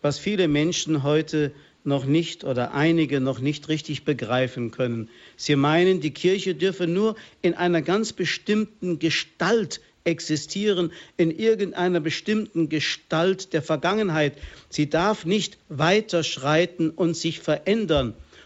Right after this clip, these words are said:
Oder nehmen Sie das Bild vom Weinstock und den Rebzweigen oder von dem Senfkorn und dem großen Baum, der daraus wird.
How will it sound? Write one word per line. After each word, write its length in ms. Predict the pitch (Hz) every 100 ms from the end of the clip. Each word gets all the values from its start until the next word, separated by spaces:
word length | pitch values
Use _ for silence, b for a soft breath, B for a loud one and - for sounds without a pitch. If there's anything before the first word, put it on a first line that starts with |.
| B
Oder 280 | 185 175 160
nehmen 280 | 143 170 180
Sie 160 | 160
das 280 | 143 139 123
Bild 440 | - 180 180 160 - B B _
vom 280 | 139 131 120
Weinstock 520 | 135 151 147 143 135
und 140 | 135
den 140 | 127 123
Rebzweigen 840 | 139 156 147 120 123 127 123 127
oder 320 | 131 120 123
von 240 | 117 135 127
dem 160 | 143
Senfkorn 760 | 123 151 160 160 - 143 131 131
und 240 | 135 127
dem 180 | 135 127
großen 480 | - 135 147 147 143 B B
Baum, 420 | 160 165 170 160
der 240 | 135 135 131
daraus 500 | 139 131 127 127 139
wird. 240 | 147 147